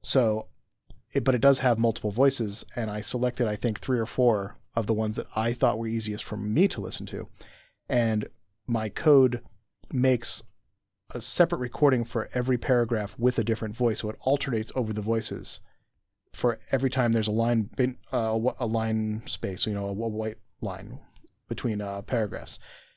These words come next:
So that also helps it be less monotonous and maybe a little bit easier to listen to or keep your focus. 'Cause it's also very easy with audiobooks and podcasts and with this to put it on, and then while it's on,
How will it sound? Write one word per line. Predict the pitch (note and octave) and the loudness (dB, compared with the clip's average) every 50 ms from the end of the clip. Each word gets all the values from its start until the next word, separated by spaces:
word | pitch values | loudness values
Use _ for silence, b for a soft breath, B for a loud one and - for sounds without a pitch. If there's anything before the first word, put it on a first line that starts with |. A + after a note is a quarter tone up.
| B - | B 0
So | - - C3+ A2+ | 4 6 6 6
that | A2+ A#2 A2+ | 4 2 2
also | A#2 A#2 - - A2+ A2 G#2 A2 - - - _ _ - | 2 2 2 2 2 0 0 -2 -4 -8 -14 _ _ -4
helps | - C3 A2+ - - | 0 0 0 0 0
it | A#2+ A2+ - - - - _ _ _ _ _ _ _ _ _ _ | -4 -4 -4 -8 -16 -20 _ _ _ _ _ _ _ _ _ _
be | - B2+ A2+ | -2 0 0
less | G#2+ A2 G#2 - - | 0 0 -2 -2 0
monotonous | A2+ G#2 G#2 G#2 G2 G#2+ G#2+ G2+ G2+ - - A#2 | 0 -2 -2 -2 -4 -4 -4 -4 -4 -4 -4 -4
and | G#2 G2 G2 F#2+ F#2+ G2 - - _ _ _ _ | -4 -4 -6 -6 -8 -10 -12 -16 _ _ _ _
maybe | - D#3 B2 A2 A2 | -4 -2 0 0 0
a | G#2 | -2
little | G#2+ G#2+ | -2 -4
bit | - G#2 - - | -6 -6 -6 -6
easier | A#2+ G#2+ G#2 G#2+ | -6 -4 -4 -4
to | G#2 G#2 | -6 -6
listen | A2 A2 - - A2 | -4 -4 -4 -4 -2
to | - G#2+ G2+ | -4 -6 -6
or | G2 F#2+ G2 B2 - - - - _ | -6 -8 -8 -10 -12 -16 -20 -20 _
keep | - - A#2+ - | -2 -2 -2 -2
your | - | -4
focus. | G2 - A2 G#2 - - - - | -4 -4 -4 -4 -4 -6 -4 -2
'Cause | - B2 A#2+ | 0 0 0
it's | B2 - | 2 2
also | E3+ F#3+ - E3+ | 4 4 6 4
very | C3+ B2 A#2+ A2+ G#2 | 4 4 4 0 0
easy | A2 G#2+ G2+ G#2 | -2 -4 -4 -4
with | G2+ G2+ - | -4 -6 -4
audiobooks | - A#2 A2+ A#2 A2+ A2 G2+ A2 G#2 - - | -4 -2 0 2 2 2 0 0 -2 -2 -2
and | G#2+ G2+ | -4 -4
podcasts | - G#2+ G#2 G2+ G2+ - G#2+ G2 G2 - | -4 -4 -4 -4 -2 -2 -2 -2 -2 -2
and | A2+ G#2 | -2 -2
with | G2+ G2+ - | -4 -4 -2
this | - A#2+ G#2+ F#2+ - - - B B B B B B B B _ - | 0 0 0 -2 -4 -8 -12 B B B B B B B B _ -4
to | - C3 A2+ G#2+ G2+ G2 - - - _ _ _ _ _ _ | -2 0 0 0 -2 -6 -10 -16 -20 _ _ _ _ _ _
put | - F3 E3+ | 6 8 8
it | D3 | 8
on, | D3 C3+ G#2+ F#2+ F#2+ F#2+ - - - - | 8 6 4 2 -4 -8 -10 -10 -6 -2
and | B2 A#2+ | 0 2
then | A#2+ A2+ A2 A#2+ - | 2 2 2 0 -2
while | - B2 B2 C3 | 0 2 2 4
it's | B2+ A#2 - | 4 4 2
on, | C3 A#2+ A2+ G#2+ G2+ G2+ | 2 2 2 0 0 -2